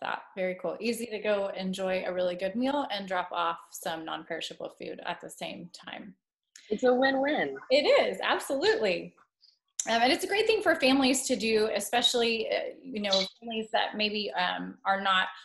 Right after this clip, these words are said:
Speaker 1: quite comfortable getting back to volunteering in person yet and are looking for some socially distant options to volunteer or serve others. That's a great, great choice, and it's easy.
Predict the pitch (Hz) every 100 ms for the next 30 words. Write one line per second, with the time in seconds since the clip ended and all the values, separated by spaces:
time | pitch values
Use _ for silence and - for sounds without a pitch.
0 | _ - 294 294 311 294 269 285 269 269
1 | 262 247 247 - - 226 220 214 214 220
2 | 208 208 208 208 - 180 180 185 190 -
3 | - 262 262 247 233 233 - 208 220 208
4 | - - 185 185 185 202 226 - 202 -
5 | 196 190 196 - 190 180 196 - 185 -
6 | 180 - 196 185 180 - 185 180 175 175
7 | - 175 175 - 180 - 180 175 175 170
8 | 175 170 180 170 170 - - - _ _
9 | 233 233 - 233 226 - 190 185 185 160
10 | - 165